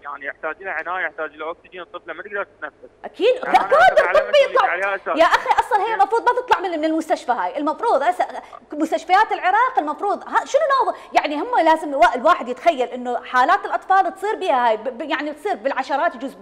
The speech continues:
Speaker 2: حتى باليوم الواحد، هاي أطفالنا إحنا و-، كل العالم تصير، ناظور المفروض موجود، يعني هاي من أساسيات الرنين، المفراس، آه، آه، الأشعة هاي موجودة على مدى أربعة وعشرين ساعة، والمفروض مو جهاز واحد، جهازين للحالات الطارئة،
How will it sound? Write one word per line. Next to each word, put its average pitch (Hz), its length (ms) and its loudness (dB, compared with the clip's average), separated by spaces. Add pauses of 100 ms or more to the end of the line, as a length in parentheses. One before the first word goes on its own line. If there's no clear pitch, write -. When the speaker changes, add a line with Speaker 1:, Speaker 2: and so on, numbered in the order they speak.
Speaker 2:
حتى - 240 -6
باليوم 233 360 -4
الواحد، 202 360 -2 (280)
هاي 392 160 4
أطفالنا 359 400 -4
إحنا 427 200 -4
و-، 359 140 -2 (280)
كل 480 220 6
العالم 285 320 -4
تصير، 208 340 -6 (300)
ناظور 320 420 2
المفروض 349 400 -2
موجود، 349 380 0
يعني - 160 -12
هاي 320 140 0
من 339 120 0
أساسيات 269 560 -2
الرنين، 302 440 -2
المفراس، 320 500 2 (380)
آه، - 20 -4
آه، 285 360 -4
الأشعة 330 520 0
هاي 403 460 2
موجودة 427 340 2
على 311 140 0
مدى 415 140 -2
أربعة 370 180 4
وعشرين 381 300 -4
ساعة، 294 320 2
والمفروض 294 320 -8
مو 359 140 -4
جهاز 403 340 0
واحد، 330 300 0
جهازين 359 540 -2
للحالات 240 400 -2
الطارئة، 311 560 -2